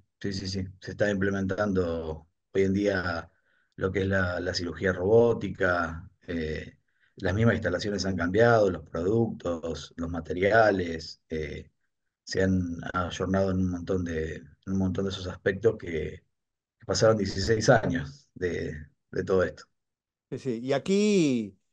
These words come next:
Speaker 2: Ezequiel, la tarea silenciosa, no tan silenciosa porque quien está en esto lo está viendo, de la Asociación Electrotécnica Argentina,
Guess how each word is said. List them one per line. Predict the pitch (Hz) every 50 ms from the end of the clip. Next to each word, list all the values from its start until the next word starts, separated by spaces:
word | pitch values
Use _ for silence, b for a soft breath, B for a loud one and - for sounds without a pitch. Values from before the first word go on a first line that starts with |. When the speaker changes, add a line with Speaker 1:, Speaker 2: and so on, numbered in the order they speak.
| _ -
Speaker 2:
Ezequiel, | 104 - - 120 110 139 151 160 156
la | 143 127
tarea | 113 127 139 156 151 131
silenciosa, | - 139 127 120 120 120 - - 165 160 156 - 139 143 151 156 _ - _ _ _ _ _ _ _ _ _ _ _
no | - 120 156 156
tan | 165 147 127
silenciosa | 113 143 127 127 123 123 180 165 - 117 110
porque | 113 110 107 110
quien | 101 113 110 110
está | - -
en | 131 143
esto | 143 123 - 131 117
lo | 113 104
está | - - -
viendo, | 110 135 147 151 117 113 113 117 127 131 - _ _ _ _ _ _ _
de | - 113 113
la | 110
Asociación | - - 110 - 117 101 - 151 143
Electrotécnica | 131 123 117 120 117 110 131 135 127 117 123
Argentina, | 107 92 117 123 127 180 143 120 117 127 143